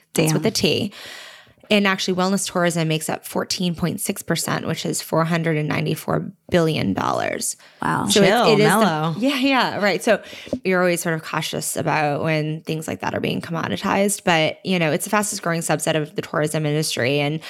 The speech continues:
Speaker 1: when we're seeing not only our travelers that we talk to wanting to do,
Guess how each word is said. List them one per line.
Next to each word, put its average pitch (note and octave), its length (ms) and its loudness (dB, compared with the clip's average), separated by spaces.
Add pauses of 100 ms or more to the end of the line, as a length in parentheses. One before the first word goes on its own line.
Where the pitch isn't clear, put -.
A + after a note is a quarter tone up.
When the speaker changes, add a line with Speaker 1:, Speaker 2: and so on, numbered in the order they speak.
(220)
Speaker 1:
when F#3+ 220 4
we're F3 120 4
seeing F3 480 0
not F3 220 2
only E3+ 380 0
our - 260 -2 (120)
travelers F#3+ 600 2
that - 140 -6
we E3 80 -2
talk - 380 -4
to E3+ 220 0
wanting D#3 540 -2
to B3 120 -4
do, B3+ 380 4